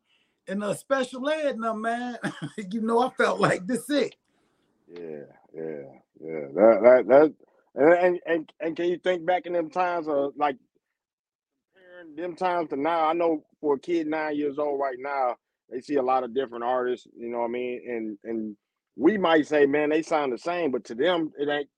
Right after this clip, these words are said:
Speaker 2: it don't, they don't got that feeling. But, like, at that time when you had Steady B and you had, you know what I'm saying, L L, and you had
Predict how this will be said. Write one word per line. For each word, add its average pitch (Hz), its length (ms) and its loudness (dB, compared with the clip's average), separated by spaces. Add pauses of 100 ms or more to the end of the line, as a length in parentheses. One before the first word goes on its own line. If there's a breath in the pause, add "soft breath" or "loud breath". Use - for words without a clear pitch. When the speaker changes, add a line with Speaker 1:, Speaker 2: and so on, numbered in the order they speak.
(120)
Speaker 2:
it 131 100 -20
don't, 139 300 -8
they 143 60 -2
don't 139 160 0
got 127 180 -2
that 120 220 -4
feeling. 120 260 -2 (400)
But, 131 160 4
like, 131 200 0 (120)
at 120 140 -8
that 160 220 -2
time 165 360 -2
when 131 100 -2
you 143 100 0
had 127 200 0
Steady 143 380 0
B 113 420 -4 (400)
and 117 140 -4
you 127 100 2
had, 135 420 2
you 135 80 -8
know 143 80 -2
what 135 80 0
I'm 123 60 -2
saying, 139 340 0
L 139 220 2
L, 127 380 2
and 113 140 -6
you 120 100 -2
had 127 340 0